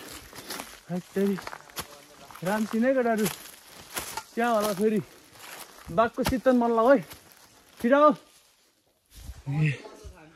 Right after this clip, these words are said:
हेर्नु त, बाटो चाहिँ कि यतापट्टि हो कि उता तलपट्टि हो के, अलि मलाई चाहिँ एक्ज्याक्ट थाहा भएन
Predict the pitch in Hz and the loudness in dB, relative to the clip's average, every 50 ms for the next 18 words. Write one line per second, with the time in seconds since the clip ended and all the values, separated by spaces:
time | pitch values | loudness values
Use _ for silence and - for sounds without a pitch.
0 | - - - - - - - _ _ - 156 156 175 196 220 233 214 - - - | -20 -20 -20 -20 -20 -20 -20 _ _ -2 0 4 6 6 6 6 4 2 -10 -18
1 | - - - - _ _ - - - - - 175 208 226 269 294 302 262 302 277 | -20 -20 -20 -20 _ _ -20 -12 -8 -8 0 2 4 4 4 2 2 0 -2 -4
2 | 269 240 285 294 311 285 285 277 262 285 240 240 294 302 277 311 311 302 277 220 | -4 -2 0 4 4 6 6 6 4 4 2 4 0 2 2 4 4 4 4 2
3 | - - 254 - - 269 226 - - - - - - - - - - - 247 262 | 0 -2 -2 2 2 4 2 2 -2 -4 -8 -8 -8 -10 -10 -10 2 4 6 6
4 | 269 262 247 269 226 - 240 220 202 277 262 175 - - - - - - - - | 6 4 2 0 2 4 4 6 6 6 4 4 2 -8 -20 -20 -14 -4 -4 -4
5 | - - - - - - 214 247 254 254 247 254 254 262 254 262 254 240 233 233 | -4 -4 -8 -12 -4 -2 2 4 6 6 8 8 6 4 4 2 0 0 0 -2
6 | 202 196 247 254 254 - - 175 196 214 202 190 202 240 277 269 | 0 2 2 2 2 0 -4 -6 -4 -2 0 2 4 6 4 4